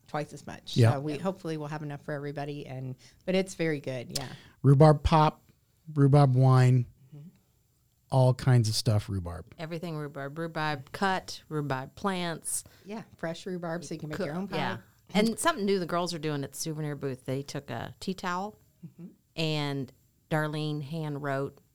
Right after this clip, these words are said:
Speaker 3: her rhubarb pie recipe on
Speaker 2: Oh,
Speaker 3: it.
Speaker 2: that's really
Speaker 3: So
Speaker 2: cool.
Speaker 3: it's really cool.
Speaker 1: Yeah.
Speaker 3: Yeah.
Speaker 2: Yeah.
Speaker 1: Yeah.
Speaker 3: Something very sentimental from her, and she had a good time doing it. She
Speaker 1: Yeah.
Speaker 3: was glad to be asked, I
Speaker 1: Yeah.
Speaker 3: think.
Speaker 1: Yeah.
Speaker 2: There's a lot of rhubarb stuff going on, which we'll get to here in a little bit.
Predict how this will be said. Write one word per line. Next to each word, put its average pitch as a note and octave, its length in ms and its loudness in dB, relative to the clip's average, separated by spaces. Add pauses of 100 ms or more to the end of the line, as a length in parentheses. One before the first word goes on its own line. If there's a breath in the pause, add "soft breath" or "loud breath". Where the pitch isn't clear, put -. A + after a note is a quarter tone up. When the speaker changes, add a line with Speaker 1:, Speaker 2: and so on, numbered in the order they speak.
(180)
Speaker 3:
her D3 180 -4
rhubarb C#3+ 400 -6
pie C3 200 -8
recipe D3+ 520 -10
on D#3+ 180 0
Speaker 2:
Oh, - 40 -2
Speaker 3:
it. - 80 -6
Speaker 2:
that's - 240 -8
really - 240 -12
Speaker 3:
So G#4 120 0
Speaker 2:
cool. F#4+ 100 2
Speaker 3:
it's - 140 -4
really C#3 220 -4
cool. F#2 240 -8
Speaker 1:
Yeah. G#2+ 60 -10 (320)
Speaker 3:
Yeah. - 120 -4
Speaker 2:
Yeah. F#2+ 240 -4
Speaker 1:
Yeah. D#3 140 -12
Speaker 3:
Something F#3 400 -4
very C3+ 360 -4
sentimental C#3 760 -6
from B2+ 300 -8
her, B2+ 340 -8
and B2 240 -10 (460 soft breath)
she - 140 -4
had F4 100 0
a B3 40 -8
good A#3 160 -4
time C4+ 220 -2
doing C#4 260 -2
it. C3+ 120 -8
She - 60 -6
Speaker 1:
Yeah. G#3+ 60 0
Speaker 3:
was G#3 80 0
glad G3 240 -4
to F#3+ 60 -4
be F#3+ 120 0
asked, D#3 320 -2
I F2 40 -8
Speaker 1:
Yeah. D#3 160 -8
Speaker 3:
think. - 160 -14 (280)
Speaker 1:
Yeah. - 100 -8 (500)
Speaker 2:
There's D#3 240 8
a C#3 60 6
lot B2+ 240 6
of A#2+ 140 2
rhubarb A#2 360 4
stuff - 300 0
going A2+ 180 4
on, G2+ 160 0
which A2 180 -2
we'll A#2 80 4
get A2 240 0
to G#2+ 260 2 (160)
here A2 280 0
in A#2 160 -4
a A2+ 60 2
little G#2+ 260 0
bit. G2+ 260 2